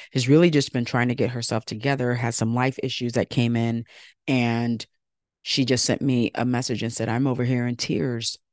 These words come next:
that I'm in a community where people are so open and allowing us to see what's happening in their business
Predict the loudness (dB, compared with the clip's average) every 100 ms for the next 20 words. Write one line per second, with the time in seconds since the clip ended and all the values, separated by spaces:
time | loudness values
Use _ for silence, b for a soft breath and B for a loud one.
0 | _ _ -4 0 4 4 2 0 0 -2
1 | 0 0 2 0 0 0 -2 -4 -6 -2
2 | -2 0 2 0 0 -2 -2 -4 -4 -4
3 | -2 0 0 0 2 4 4 4 2 0
4 | b b b b b 0 0 2 0 -4
5 | 0 0 0 2 4 4 2 -4 _ _
6 | _ _ _ -2 -2 0 0 0 -2 -2
7 | -2 -4 -2 -4 -4 -6 -6